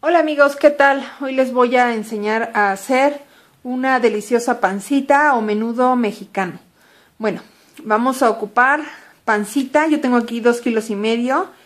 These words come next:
entre pancita, cacarizo, que es este, este otro que se llama libro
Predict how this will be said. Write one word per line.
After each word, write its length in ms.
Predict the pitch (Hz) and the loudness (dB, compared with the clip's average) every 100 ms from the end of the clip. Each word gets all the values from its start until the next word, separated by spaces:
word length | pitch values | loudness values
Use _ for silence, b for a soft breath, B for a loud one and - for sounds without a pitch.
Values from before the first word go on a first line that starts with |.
| b b | b b
entre 400 | - 202 190 196 | -10 -10 -4 -2
pancita, 840 | 190 196 202 - 269 277 285 294 302 | 0 -2 -2 -6 -4 0 2 0 -2
cacarizo, 580 | 220 202 196 220 240 220 | -2 0 -2 -2 -4 0
que 80 | |
es 140 | 208 220 | -2 0
este, 420 | 202 202 233 320 480 - _ _ b b b b b | -4 -2 -6 -6 -8 -12 _ _ b b b b b
este 320 | 214 208 233 | -8 -2 0
otro 360 | 220 214 220 214 | 0 0 -2 0
que 260 | 196 190 | -2 -2
se 380 | 190 - - 190 | -6 -12 -4 -2
llama 260 | 196 202 202 | 0 0 -2
libro 420 | 208 220 254 415 | -2 0 0 0